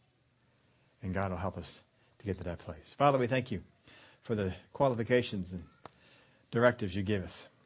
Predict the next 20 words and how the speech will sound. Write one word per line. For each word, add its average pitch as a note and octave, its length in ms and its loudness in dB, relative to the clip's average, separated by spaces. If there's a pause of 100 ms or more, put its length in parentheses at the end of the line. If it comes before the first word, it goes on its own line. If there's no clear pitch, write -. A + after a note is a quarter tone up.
(1000)
teaching A2 300 0
us F#2+ 120 -4
how F#2 280 -6 (600)
we A2+ 120 2
can G#2+ 160 0
be G2+ 120 4
an G2 80 2
overseer, F2+ 480 -4 (1400)
what A2 160 -2
qualities G#2 540 2
that G#2 100 -4
we G2+ 100 -2
should G2 180 -6
look G2+ 140 -4
for. D#2+ 200 -14 (1160)
We B2+ 120 2
can A2+ 180 -2
become A2 320 -2
these E2 220 -8
things. F2 460 -16